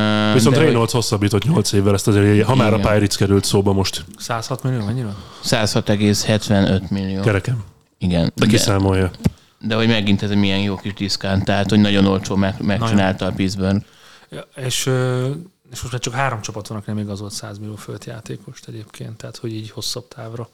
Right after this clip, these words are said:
Speaker 3: Ugye a Kansas ilyen, az Oakland ilyen, és a White Sox, bármilyen meglepő.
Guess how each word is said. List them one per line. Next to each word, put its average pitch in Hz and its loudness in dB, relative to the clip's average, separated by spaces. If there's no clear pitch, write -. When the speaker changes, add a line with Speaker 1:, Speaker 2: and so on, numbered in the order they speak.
Speaker 3:
Ugye 113 -4
a - -10
Kansas 139 -2
ilyen, 110 -4
az 107 -10
Oakland 113 -4
ilyen, 104 -6
és 107 -10
a 98 -12
White 107 -12
Sox, - -14
bármilyen 104 -12
meglepő. 107 -16